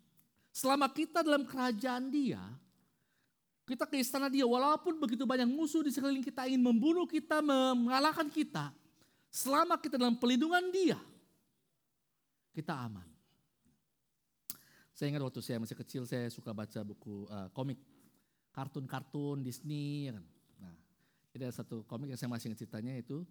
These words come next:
tentang seekor tikus. Seekor tikus tuh hidupnya penuh dengan ketakutan kemana-mana.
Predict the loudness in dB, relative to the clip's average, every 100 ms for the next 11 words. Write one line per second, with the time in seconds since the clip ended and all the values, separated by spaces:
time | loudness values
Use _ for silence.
0 | _ _ _ -16 -10 -6 -6 -6 -10 -18
1 | _ -16 -12 -12 -12 -12 -10 -10 -12 -20
2 | _ _ _ _ _ _ _ _ -20 -18
3 | -16 -14 -14 -12 -12 -14 -18 _ _ _
4 | _ _ _ _ _ _ _ -12 -6 -4
5 | -4 -6 -2 -2 -2 -6 -14 -14 -10 -8
6 | -6 -6 -6 -6